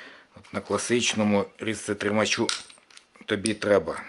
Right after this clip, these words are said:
ти різець розкрутив тут, вийняв, поставив інший різець, прицілився по детальовуванню, такий чик, чик, чик, ага.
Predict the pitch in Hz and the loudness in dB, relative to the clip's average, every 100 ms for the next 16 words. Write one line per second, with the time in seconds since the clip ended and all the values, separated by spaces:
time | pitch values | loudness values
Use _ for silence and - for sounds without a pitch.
0 | - 101 98 90 82 71 - - - - | -8 -6 -4 -4 -6 -8 -10 -14 -14 -16
1 | - - - - - - - - - - | -16 -18 -20 -20 -8 -8 0 0 0 -8
2 | 101 98 - - - - - 90 107 123 | -4 -4 -6 -12 -16 -14 -8 -2 2 4
3 | 135 131 - 139 135 - - - - 80 | 4 2 0 0 -2 -12 -14 -20 -20 -16
4 | 82 85 82 80 82 82 98 117 123 117 | -6 -4 -4 -4 -6 -6 0 2 2 -4
5 | - - - - - 92 - 104 85 69 | -16 -20 -20 -14 -6 -2 4 4 4 -2
6 | 67 69 - 95 104 120 107 123 123 127 | -10 -8 -6 -4 -2 -2 2 4 6 4
7 | - - - 82 - 85 85 87 98 - | -2 -8 -6 -6 -8 -10 -6 -6 -6 -2
8 | 107 113 113 120 120 120 123 120 117 110 | 0 2 2 4 4 4 4 4 4 4
9 | 107 107 104 - 95 107 117 - 95 104 | 0 -2 -4 -4 0 0 0 -4 -4 2
10 | 117 113 - 107 117 - 127 104 92 85 | 2 0 -2 0 0 0 2 2 2 -2